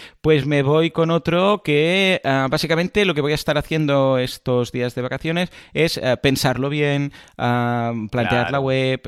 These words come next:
Speaker 1: pensar en copies, muy, muy con la calma. Es un proyecto, eh, mira, ayer lo comentaba con Alex, que ahora cuando lanzo un proyecto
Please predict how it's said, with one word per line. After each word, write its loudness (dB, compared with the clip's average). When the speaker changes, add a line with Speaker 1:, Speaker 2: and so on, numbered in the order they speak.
Speaker 1:
pensar -6
en -2
copies, -2
muy, 2
muy 0
con 0
la -2
calma. -8
Es -16
un -10
proyecto, -6
eh, -4
mira, -4
ayer -8
lo -4
comentaba -6
con -10
Alex, -6
que 0
ahora -2
cuando -2
lanzo -2
un -2
proyecto -2